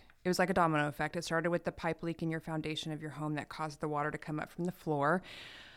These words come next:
What a nightmare. And, uh, meanwhile, your mom is still living with you. And then, of course, came covid. And at that time, you were the principal of two different high schools in the district. You talked about how isolation is where alcoholism thrives, and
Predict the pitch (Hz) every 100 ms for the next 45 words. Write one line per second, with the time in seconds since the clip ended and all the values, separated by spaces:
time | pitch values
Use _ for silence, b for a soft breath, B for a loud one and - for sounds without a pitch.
0 | B - - 131 - 185 180 185 - 196
1 | - 180 175 196 196 185 180 180 180 175
2 | 170 175 165 165 170 - 202 196 165 156
3 | 147 156 151 156 - 156 156 156 156 160
4 | 175 - 151 - - 202 - 170 147 147
5 | 156 180 - - 165 - 160 156 180 180
6 | - 185 170 165 156 160 156 - 165 -
7 | - 165 151 - 175 170 226 196 170 160
8 | - 156 156 - 156 147 147 - 151 -
9 | - 165 156 151 b b b b - -
10 | 170 - 165 165 147 143 160 156 151 -
11 | 156 165 165 156 151 - 147 156 156 156
12 | 147 151 147 151 147 147 156 - 165 151
13 | 147 147 143 - - 147 147